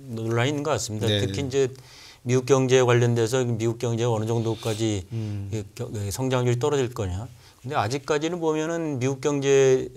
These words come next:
Speaker 1: 대해서는, 어, 미국의 그, 어, 노동시장이
Speaker 2: 네.
Speaker 1: 여전히 건-, 견조한 모습을 보이고
Speaker 2: 음.
Speaker 1: 있고 소비도, 민간 소비도 보면은 뭐 그동안 이제 미국 정부가 코로나 대응 과정에서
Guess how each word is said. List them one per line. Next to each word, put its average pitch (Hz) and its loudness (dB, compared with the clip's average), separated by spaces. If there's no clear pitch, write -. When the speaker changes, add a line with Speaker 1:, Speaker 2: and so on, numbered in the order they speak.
Speaker 1:
대해서는, 131 0
어, 110 -4
미국의 135 2
그, 123 4
어, 95 -8
노동시장이 123 2
Speaker 2:
네. 104 0
Speaker 1:
여전히 123 0
건-, 117 -2
견조한 123 2
모습을 120 2
보이고 113 2
Speaker 2:
음. 110 2
Speaker 1:
있고 107 -2
소비도, 165 2
민간 143 2
소비도 147 2
보면은 143 2
뭐 117 2
그동안 131 0
이제 123 2
미국 123 0
정부가 123 2
코로나 147 0
대응 120 4
과정에서 117 2